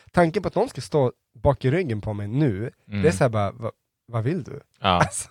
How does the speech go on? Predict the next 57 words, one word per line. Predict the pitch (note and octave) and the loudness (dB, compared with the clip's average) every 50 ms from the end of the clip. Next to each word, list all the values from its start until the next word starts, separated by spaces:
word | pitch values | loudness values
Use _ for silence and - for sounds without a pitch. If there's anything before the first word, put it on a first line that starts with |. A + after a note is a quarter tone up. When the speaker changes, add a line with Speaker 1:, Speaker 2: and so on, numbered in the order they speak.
| _ | _
Speaker 2:
ja, | - F#2+ F#2 F#2 F2+ F#2 G2 | 0 2 4 4 2 0 0
jo. | G#2 G#2+ A2 | 2 4 4
Speaker 1:
ja, | A2+ | 4
alltså, | A2+ A2+ F#3 E3+ - - - - - - | 4 2 0 -2 -4 -6 -18 -20 -10 -2
det | D#3+ | 0
är | E3 | 0
inte, | D#3+ - - - | 0 -2 -4 -2
inte | F#3 D3+ G3+ | -2 -2 -2
att | G#3+ - | -2 -6
det | B3 | -6
är | |
fel, | - - - A#3+ G#3+ C#3 A#2+ | -8 -8 -8 -4 -2 -2 -2
det | C3+ | -2
är | C3 | -2
bara | C3 | -2
att | B2 | 0
jag | D3 C#3+ | 0 -2
bara, | C3+ B2+ B2 A#2 - - C3+ | 0 0 0 -2 -2 -6 -6
jag | D3 C#3+ C#3+ | -4 -4 -4
är | |
som, | C#3 - C3+ B2+ A#2+ A2+ - _ | -2 -2 -4 -4 -4 -4 -8 _
det | C#3 C3+ | 0 0
är | C#3 | 2
det | C#3+ D#3 | 4 4
jag | D3 | 4
menar, | D3+ C#3+ A2+ | 4 2 2
det | B2 C3+ | 2 2
har | C3 C#3 | 2 2
ju | D3 | 2
satt | - - E3 - | 2 -2 -4 -2
sina | - C#3+ B2+ A#2 | -2 -2 -2 -2
spår. | - - - - G3 C3 A2+ A2 A#2 A2 - - - _ _ _ _ | -4 -6 -6 -4 -4 -2 -2 -4 -6 -8 -10 -16 -20 _ _ _ _
Nu | C3 C#3+ | -12 -10
tycker | C#3 - E3+ - D3+ | -4 -4 -4 -4 -2
jag | C3 A#2+ | -4 -4
nästan | - - A#2+ | -6 -6 -4
det | B2+ | -4
är | B2 A2 | -4 -4
så | - | -4
bara, | G2 G2+ | -8 -10
"Gud | G#2+ D#3 C#3 | -8 -8 -8
vad | G#2+ G#2 | -6 -6
närgången | A2+ A2 F#2+ F2 F#2+ A2+ A#2 G#2 E2+ | -6 -6 -6 -8 -8 -10 -10 -10 -12
den | D#2+ D#2+ | -12 -14
här | D#2+ | -16
personen | - - - - F2 - | -18 -18 -20 -20 -20 -12
blir." | - | -4
Speaker 2:
Men | A2 B2+ | 0 2
här | D3 E3 D#3 | 2 2 2
kommer | - G#2 F#2+ F#2 | 2 0 0 0
ju | E2+ | 0
det | F2 | -2
stora | - - G2+ G#2+ A#2 B2 G2 | -4 -4 -2 0 0 2 0
då | E2+ E2 | 0 -2
i | D#2 | -4
så | - - - | -4 -6 -8
fall. | - - - - | -6 -8 -10 -10